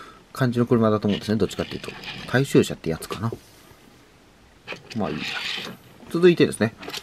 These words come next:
レクサスエルエフエー、ニュルブルクパッケージ、ル-、なんだ、ニュルブルクリンクパッケージですね。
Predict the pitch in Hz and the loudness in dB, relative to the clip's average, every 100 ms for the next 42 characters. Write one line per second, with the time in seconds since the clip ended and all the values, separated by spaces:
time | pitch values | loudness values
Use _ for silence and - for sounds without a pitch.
0 | - 147 202 - - - 113 156 175 120 | 4 6 6 0 -8 2 4 6 4 4
1 | 120 - 95 151 202 160 156 - 110 107 | 4 4 4 6 8 6 0 -4 -4 -4
2 | - 82 - 107 143 - - - 92 - | -6 -10 -4 4 4 4 -4 -4 -4 -4
3 | - 120 156 190 170 - 160 151 151 - | 0 4 6 8 6 4 2 4 2 -4
4 | - - - - - 135 | -10 -10 -14 -10 -4 -4